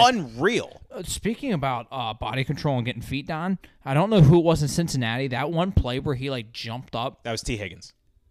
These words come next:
Speaker 2: That was the s-, and that was a touchdown, by the way.
Speaker 1: Yeah, oh, yeah.
Speaker 2: So back to
Speaker 1: You know what
Speaker 2: Devin
Speaker 1: that
Speaker 2: Du-
Speaker 1: reminded me, to, to get off topic for a little, the, the play that T Higgins made that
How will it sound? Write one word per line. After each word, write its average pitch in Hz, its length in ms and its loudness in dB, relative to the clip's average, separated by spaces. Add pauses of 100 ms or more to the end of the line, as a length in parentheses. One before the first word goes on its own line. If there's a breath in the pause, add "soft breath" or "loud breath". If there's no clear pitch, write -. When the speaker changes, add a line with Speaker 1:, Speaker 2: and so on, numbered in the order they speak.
Speaker 2:
That 127 340 -8
was 262 160 -8
the 226 120 -8
s-, - 120 -8
and 143 140 -8
that 156 120 -4
was 220 120 -8
a 123 40 -8
touchdown, - 540 -12
by - 80 -20
the 151 60 -20
way. 185 180 -20
Speaker 1:
Yeah, 139 200 2
oh, 135 40 2
yeah. 139 200 -2 (360 loud breath)
Speaker 2:
So - 140 -8
back 190 220 -2
to - 40 -8
Speaker 1:
You 160 60 4
know 202 80 8
what 240 80 6
Speaker 2:
Devin 254 140 4
Speaker 1:
that - 20 4
Speaker 2:
Du- - 20 4
Speaker 1:
reminded 147 300 2
me, 156 180 -2 (180)
to, 120 200 -2
to - 180 -6
get 113 140 0
off 107 160 -2
topic 110 320 0
for 120 80 -6
a 113 40 -2
little, 110 140 -4 (540 soft breath)
the, 135 280 2
the 123 220 0
play 143 240 2
that 147 140 -2
T 135 160 0
Higgins 123 260 -2
made 135 200 -2
that 104 160 -2